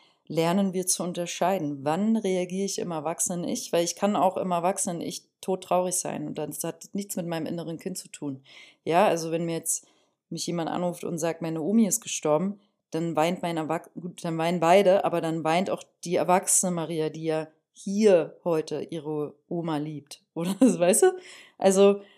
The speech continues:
und, und genauso kann es sein, wenn meine, meine beste Freundin mich anruft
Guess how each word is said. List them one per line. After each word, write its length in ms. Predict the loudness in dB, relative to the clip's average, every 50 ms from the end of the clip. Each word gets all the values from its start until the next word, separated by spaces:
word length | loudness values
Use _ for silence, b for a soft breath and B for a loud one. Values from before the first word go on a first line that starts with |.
| B B _ _ _ _ _ _ _ _ _ _ _ _ _ -2
und, 260 | 0 0 0 0 -2
und 220 | -2 -2 -2 0 0
genauso 460 | 0 2 4 6 6 6 4 2 0
kann 200 | 0 0 2 2 2
es 120 | 2 4
sein, 280 | 4 4 4 4 2 0
wenn 160 | 0 0 0
meine, 420 | 0 0 0 0 0 0 -2 -2 -2
meine 460 | -4 -4 -4 -4 -4 -2 -2 0 0
beste 320 | 2 2 2 0 -2 -4
Freundin 420 | -2 0 2 4 6 6 4 4 2
mich 220 | 0 -2 -2 0
anruft 560 | 0 0 0 -2 -4 -8 -10 -10 -12 -14 -16